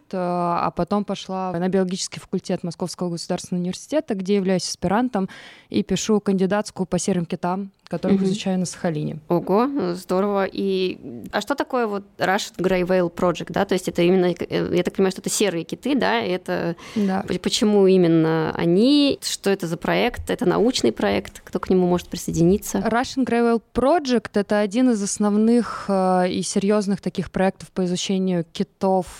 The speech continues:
Speaker 1: у нас в стране.
Speaker 2: Мгм.
Speaker 1: Их не так много. А, и он посвящён изучению серых китов, которые находятся на грани исчезновения, их не так много. И это полностью научный проект. И,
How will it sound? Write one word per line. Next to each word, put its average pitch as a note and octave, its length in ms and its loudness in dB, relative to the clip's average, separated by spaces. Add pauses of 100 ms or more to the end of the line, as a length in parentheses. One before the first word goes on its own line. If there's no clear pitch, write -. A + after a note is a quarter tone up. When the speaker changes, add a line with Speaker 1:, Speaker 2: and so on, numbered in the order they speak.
Speaker 1:
у F3 120 0
нас F3 220 0
в - 20 -6
стране. G3 460 0
Speaker 2:
Мгм. A3 280 0 (140)
Speaker 1:
Их - 180 0
не G#3 80 4
так F3+ 280 -2
много. A#3+ 460 2 (480)
А, F#3+ 280 4
и G#3+ 200 2
он B3 160 4
посвящён A#3 580 2
изучению G#3+ 480 4
серых G3 200 2
китов, C4 300 -2
которые G#3 400 2
находятся F#3 440 0
на F#3+ 80 4
грани G3 260 2
исчезновения, G3 720 2
их - 140 -4
не F3+ 100 0
так - 200 -4
много. A3 440 2 (200)
И G3 120 0
это A3+ 280 2
полностью C4 460 2
научный G#3+ 340 2
проект. F3 560 0 (560)
И, A3 500 6